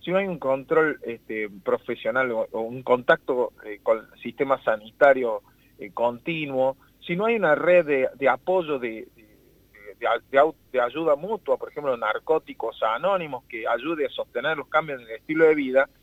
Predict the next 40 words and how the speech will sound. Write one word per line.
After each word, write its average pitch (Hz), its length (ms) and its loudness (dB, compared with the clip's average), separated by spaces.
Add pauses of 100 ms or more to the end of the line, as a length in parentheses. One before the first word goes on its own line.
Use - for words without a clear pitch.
(460)
este, 117 280 -4
las 113 120 -2
personas 180 440 4
pueden 151 400 2
recaer 139 400 4
en 139 80 0
una 147 140 -2
evolución 131 680 2 (200)
y 127 100 -12
secuelas, 123 680 4
incluso 156 400 -2
la 135 140 2
muerte, 175 500 0
como 156 260 -2
pasa 190 300 4
con 143 180 -2
un 160 100 -10
diabético, 151 600 0
¿no? 147 140 -6
Si 131 120 -12
no 147 140 -8
tiene 170 240 -6
una 156 140 0
familia 156 400 0
que 120 100 -10
lo 117 80 -4
ayude 147 240 -2
a 143 40 0
hacer 156 140 -4
la 160 120 4
dieta, 170 480 2 (320)
si 151 100 -4
no 156 80 0
tiene 165 400 -2 (320)
un 165 160 0
entorno 160 560 2
que 127 120 -8
lo 120 100 2
pueda 151 240 6
apoyar 139 480 4